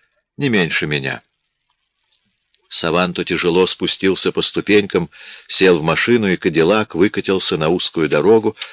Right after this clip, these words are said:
поднимая за собой шлейф пыли. Пока я провожал взглядом удалявшуюся машину, Раймондо вышел на веранду и сел на стул, который только что занимал Саванто.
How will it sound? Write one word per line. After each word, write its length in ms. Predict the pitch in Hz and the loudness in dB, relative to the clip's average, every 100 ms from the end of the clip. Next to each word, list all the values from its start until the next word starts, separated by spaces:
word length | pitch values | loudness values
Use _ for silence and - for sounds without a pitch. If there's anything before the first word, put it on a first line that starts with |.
| - - | -18 -6
поднимая 520 | 85 78 78 92 95 | -4 -2 0 2 0
за 120 | 85 | -2
собой 360 | - 78 80 85 | -4 0 2 0
шлейф 520 | - 73 73 73 - | 0 0 -2 -2 -10
пыли. 320 | 73 65 62 - _ _ _ _ _ _ _ _ _ _ _ _ _ _ _ _ _ _ | -8 -8 -10 -16 _ _ _ _ _ _ _ _ _ _ _ _ _ _ _ _ _ _
Пока 320 | - 80 107 101 | -10 -4 0 2
я 220 | 104 98 | 2 0
провожал 500 | 92 90 87 104 92 | 0 0 2 0 -2
взглядом 560 | 78 80 95 92 90 - | -4 -2 -2 0 -2 -2
удалявшуюся 800 | 82 85 92 - 85 78 - 78 | 0 0 0 -2 -2 0 -2 -2
машину, 500 | 73 - 117 85 - _ _ _ _ _ - | -4 -2 -4 -4 -10 _ _ _ _ _ -6
Раймондо 520 | 78 85 101 104 95 | 0 2 2 2 2
вышел 300 | 101 - 95 | 2 0 0
на 100 | 87 | 2
веранду 400 | 85 98 104 87 | 4 2 2 0
и 60 | 85 | 0
сел 280 | - 90 | 2 0
на 120 | 80 76 | 0 -2
стул, 400 | - 104 110 - _ _ _ - | -4 -2 -2 -4 _ _ _ -6
который 380 | 80 90 87 85 | -4 2 2 4
только 360 | 101 110 104 | 4 4 2
что 200 | - 101 | -2 -2
занимал 520 | 87 78 78 85 85 - | 0 -2 0 0 -2 -6
Саванто. 640 | - 78 73 65 - | -6 -4 -4 -6 -14